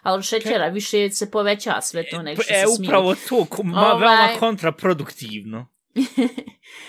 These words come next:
Speaker 1: Al mi se, ono, nadamo, hajde, kad im daš, možda će onda bit, znaš, smir.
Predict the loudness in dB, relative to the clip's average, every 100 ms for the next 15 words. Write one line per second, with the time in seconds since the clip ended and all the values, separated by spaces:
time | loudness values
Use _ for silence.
0 | -14 2 2 4 2 2 4 4 4 4
1 | 4 2 -2 0 2 2 0 -2 -4 -2
2 | 0 0 0 -4 -8 -8 -8 -8 -6 -8
3 | -8 -12 -12 -10 -10 -12 -14 -12 -8 -8
4 | -8